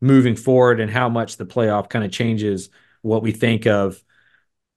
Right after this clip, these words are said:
not Georgia and Ohio State, but, like, that next group,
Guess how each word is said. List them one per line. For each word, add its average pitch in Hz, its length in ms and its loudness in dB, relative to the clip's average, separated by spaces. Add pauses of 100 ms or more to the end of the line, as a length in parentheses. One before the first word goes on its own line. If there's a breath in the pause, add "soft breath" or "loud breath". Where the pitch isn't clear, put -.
(160)
not 139 300 -2
Georgia 117 800 4
and 113 100 -8
Ohio 107 360 -4
State, 113 500 -2
but, 104 100 -8
like, 101 200 -12
that 98 180 -8
next 101 320 -8
group, - 380 -20